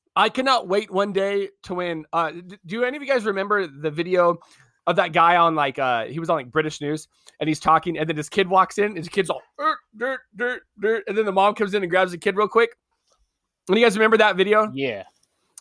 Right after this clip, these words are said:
Speaker 1: Th-, that's, Jono, that's what <laughs> your wife walking into frame reminded me of. And it made me think,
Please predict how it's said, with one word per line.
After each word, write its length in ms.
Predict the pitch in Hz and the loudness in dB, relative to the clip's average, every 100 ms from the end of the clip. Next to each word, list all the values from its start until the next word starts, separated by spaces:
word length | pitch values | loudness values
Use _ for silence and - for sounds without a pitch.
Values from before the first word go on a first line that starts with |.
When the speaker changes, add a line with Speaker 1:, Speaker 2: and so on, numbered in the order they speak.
| - | -4
Speaker 1:
Th-, 120 | 226 | 0
that's, 200 | 226 233 | 2 0
Jono, 280 | 165 226 254 | 0 2 4
that's 180 | 247 247 | 4 4
what 180 | 302 285 - | 4 4 4
<laughs> 0 | |
your 340 | - - 415 | 2 4 2
wife 320 | - - 330 - | 2 0 0 2
walking 340 | 190 170 185 | 0 0 -8
into 200 | 170 175 | -6 -8
frame 240 | - 165 | -4 -4
reminded 340 | 170 156 160 160 | -2 0 0 0
me 120 | 160 | 0
of. 160 | 151 - 202 202 202 | -2 -6 -14 -4 0
And 20 | |
it 40 | 240 | 0
made 160 | 254 | 0
me 80 | 277 | -2
think, 240 | - 247 | -2 -4